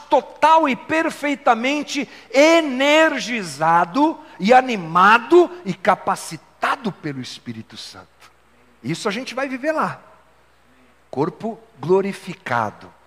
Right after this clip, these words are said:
corpo espiritual. Beleza, mas e aqui hoje? Bom, primeira coisa pra gente pensar é que a gente também é um só.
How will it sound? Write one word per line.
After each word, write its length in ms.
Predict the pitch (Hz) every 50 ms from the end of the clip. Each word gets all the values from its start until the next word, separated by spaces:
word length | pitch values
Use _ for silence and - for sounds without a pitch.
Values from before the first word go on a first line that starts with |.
| _ _ _
corpo 500 | - 143 151 175 170 - - 214 240 - - _ _
espiritual. 960 | - 107 110 - - - - - 127 135 147 - _ - 196 175 120 - - - - - - _ _
Beleza, 600 | 170 262 320 311 277 262 254 247 190 233 233 196 - - _
mas 300 | 165 214 254 269 233 -
e 40 | 311
aqui 240 | 277 269 - - 262
hoje? 500 | 254 240 220 165 131 - - - - - - _ _ _ _ _ _ _ _ _
Bom, 500 | 175 196 160 - - - - - - - - _ _ _ _
primeira 300 | - 240 285 330 302 233
coisa 320 | - - 208 196 165 180
pra 140 | - 160 147
gente 200 | 139 160 143 -
pensar 800 | - 147 135 120 - - - 196 185 156 - - - - - -
é 80 | 156 147
que 160 | - - 190
a 60 | 160
gente 420 | 131 113 120 175 226 269 - - -
também 420 | _ 202 175 160 165 185 190 190 196
é 40 |
um 160 | 208 247 277 247
só. 440 | - - - - 156 139 110 -